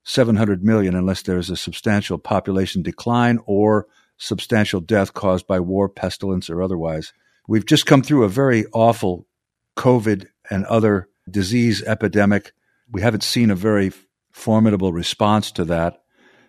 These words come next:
because it only took the form of vaccinations rather than treatment. War is one of those things that demands not only treatment, but vaccination as well. In other words, a way to ensure that it doesn't happen again while treating the symptoms,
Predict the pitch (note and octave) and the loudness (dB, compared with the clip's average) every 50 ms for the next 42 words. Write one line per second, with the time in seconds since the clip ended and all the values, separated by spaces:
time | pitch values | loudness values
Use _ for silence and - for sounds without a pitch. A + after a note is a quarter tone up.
0 | _ _ _ - - - A2 G2+ A2 G#2+ A2+ A2+ A2 G#2+ G#2 - B2 G#2+ - - | _ _ _ -4 0 0 2 2 4 4 4 6 4 4 2 0 -4 -6 -4 -8
1 | - - - A2+ G#2+ G2+ G2 F#2+ F2 - - - - - _ _ _ _ _ - | -10 -4 -2 0 2 2 0 0 -2 -8 -14 -20 -20 -20 _ _ _ _ _ -6
2 | F2 F#2+ E3 A#2 A2 - - G#2 G#2 G#2+ A2 - - F2+ E2+ - - G2+ F#2+ F#2 | 2 4 4 4 4 2 0 0 2 2 0 0 -2 -6 -6 -4 -4 -2 -2 -2
3 | F2+ F2+ E2 F2+ E2+ D#2 - - A#2+ G#2+ G#2 - E2 D2+ - _ _ _ _ _ | -2 -4 -6 -6 -8 -8 -6 -6 -6 -6 -6 -8 -10 -10 -12 _ _ _ _ _
4 | - G2 A2 C3+ F3+ G3 F#3 D3 B2 G#2+ C3 C#3 C3+ B2 B2 A#2 G#2+ - - B2 | -4 0 4 8 8 10 10 10 8 8 6 4 6 6 6 4 4 2 2 2
5 | A2+ A2+ G#2 - A2 G2 - - G2+ F#2+ G#2+ G#2+ G#2 G2+ F#2+ A2+ A2 G#2+ G2+ G#2 | 4 4 4 2 -2 -4 -2 -2 0 2 2 4 2 2 2 2 2 2 2 2
6 | G#2 G#2 G2 F#2 F2 - - A#2+ A2+ G#2+ F#2 F2+ F2 - - G#2+ G2+ - _ _ | 0 0 0 -2 -4 -2 -2 -2 -2 -2 -4 -6 -6 -4 -4 -4 -4 -4 _ _
7 | _ - G2+ G2 F#2+ - - G3 - F#2+ F#2 - - F#2+ F2+ E2+ - F2+ G2 F#2+ | _ 0 0 0 0 0 -2 0 0 0 -2 -2 -4 -4 -4 -4 -4 -2 0 0
8 | F#2+ F2+ F2 F2 F2 F2+ F2 F2+ E2+ F2 F2 - - - - - - - - - | 2 0 0 0 -2 -2 -2 -2 -4 -4 -4 -6 -8 -12 -14 -20 -20 -20 -10 -4
9 | G#2+ A2 A#2+ B2+ B2+ B2 B2+ - B2+ A2+ G2+ F#2+ F#2+ - - G#2 F#2 - - - | 0 4 6 6 6 4 2 0 -2 -2 -2 -2 -6 -10 -12 -8 -6 -6 -4 -2
10 | B2+ A#2+ A2+ G2+ F#2 G2 G2 - A2 G2 G#2 F#2 G2+ A2 G#2+ - G#2 F#2+ F2+ G2+ | -2 0 0 0 0 0 0 0 -2 -2 -2 -2 -2 -2 -2 -2 -4 -6 -4 -2
11 | G#2 F#2+ G2 F#2+ F#2+ F#2 F2+ F2+ - - - A#2+ A2+ G#2 G2+ F#2 F2 - - - | -2 0 0 0 0 0 0 -2 -4 -4 -2 0 0 0 0 -2 -4 -4 -2 -2
12 | A2 G2+ - - G2 F2+ F2 - | -2 -2 0 -2 -2 -2 -4 -6